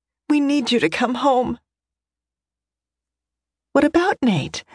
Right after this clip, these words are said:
What's going on?" She leaned against Chloe's desk, her gaze wandering through the glass of the conference room where Marshall now stood next to the screen, stalling for time.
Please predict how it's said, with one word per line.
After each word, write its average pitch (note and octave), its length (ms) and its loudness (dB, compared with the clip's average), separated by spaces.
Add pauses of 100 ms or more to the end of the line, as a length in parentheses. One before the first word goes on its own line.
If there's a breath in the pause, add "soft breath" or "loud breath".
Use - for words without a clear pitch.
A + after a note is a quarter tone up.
(120)
What's G#4 200 -4
going F4 300 0
on?" F#3 420 -4 (1300)
She D3+ 200 -2
leaned E3+ 300 0
against D#3+ 460 -2
Chloe's D3+ 440 0
desk, - 520 -4 (600)
her G3+ 120 -2
gaze E3+ 560 -2
wandering E3+ 640 -2
through D#3+ 180 -4
the D#3 100 -2
glass D#3 440 -2
of C#3 80 -6
the D3 100 -4
conference D3 600 -6
room D3 300 -2 (260 loud breath)
where D#3 180 0
Marshall E3+ 680 -4
now F#3+ 240 0
stood F#3+ 460 -4
next B2+ 300 -6
to E3 60 -8
the D#3+ 100 -4
screen, C3 600 -4 (580)
stalling C3+ 560 -2
for - 160 -4
time. C#3 520 -2